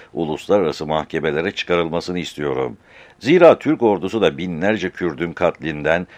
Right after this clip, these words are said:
idamından, haksız yere hapse atılmasından, işkencelerden geçirilmesinden ve kaybedilmesinden sorumlu tutulmalıdır. On yedi Aralık bin dokuz yüz doksan dokuz tarihli Frankfurter Rundschau gazetesinde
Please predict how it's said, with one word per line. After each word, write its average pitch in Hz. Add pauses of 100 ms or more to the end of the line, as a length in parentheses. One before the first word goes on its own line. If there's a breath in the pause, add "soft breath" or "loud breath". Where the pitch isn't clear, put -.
(140 loud breath)
idamından, 85
haksız 95
yere 98
hapse 92
atılmasından, 82 (260 loud breath)
işkencelerden 95
geçirilmesinden 87
ve 85
kaybedilmesinden 98
sorumlu 92
tutulmalıdır. 69 (2500 loud breath)
On 190
yedi 143
Aralık 73
bin 95
dokuz 101
yüz 87
doksan 87
dokuz 101
tarihli 73
Frankfurter 120
Rundschau 85
gazetesinde 76